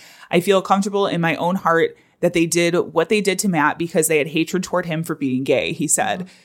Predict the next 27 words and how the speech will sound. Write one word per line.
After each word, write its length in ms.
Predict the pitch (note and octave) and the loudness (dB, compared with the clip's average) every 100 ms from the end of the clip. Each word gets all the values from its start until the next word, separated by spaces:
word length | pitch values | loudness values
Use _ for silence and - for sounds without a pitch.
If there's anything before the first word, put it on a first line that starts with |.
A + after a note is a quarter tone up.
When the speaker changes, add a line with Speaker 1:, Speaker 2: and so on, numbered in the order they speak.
| _ | _
Speaker 1:
Shepard's 400 | - F3+ E3+ D#3+ | -2 -2 0 -2
mother, 380 | F3 F#3+ G#3+ G#3 | 0 0 2 0
Judy, 500 | G#3 E3 E3+ E3+ G3 | -2 -4 -4 -2 -2
also 380 | - D#3+ F3+ F3 | 0 0 2 0
said 360 | E3+ D#3 D3+ E3 | 0 2 0 -2
she 200 | F3 F3+ | -2 0
doesn't 240 | G3+ G#3 | 0 0
buy 220 | E3 D3 | 0 2
into 320 | D3+ E3+ D#3+ | 0 -2 -6
theories 420 | E3+ D3+ C#3 D3+ D#3 | -4 -2 0 -2 -4
that 100 | D#3 | -4
the 120 | D3 | -6
attack 340 | - D3 D#3 | -4 -2 0
was 160 | D3 - | -2 -4
primarily 500 | D#3+ D#3 D#3 F3+ G3+ | -6 -4 0 2 2
driven 320 | E3 D3+ D#3 | 2 -2 0
by 140 | D3+ | -2
drugs 260 | C#3+ C#3 C#3 | 0 0 -2
and 80 | D3+ | -2
money 360 | F3 F#3+ F#3 G3+ | 0 2 2 2
rather 360 | E3+ D3 D#3+ | 2 2 2
than 220 | D#3 D3+ | 2 -2
hatred 380 | D3+ D#3 E3+ D#3 | -2 -4 0 0
of 180 | D3+ D#3 | 0 -4
her 100 | D3+ | -4
son's 280 | D3 D3+ C#3+ | -6 -6 -6
homosexuality. 1000 | D#3+ C3+ C#3 - D#3+ E3 D3 A#2 F#2+ F3 | -6 -4 -4 -4 0 2 2 0 -4 -8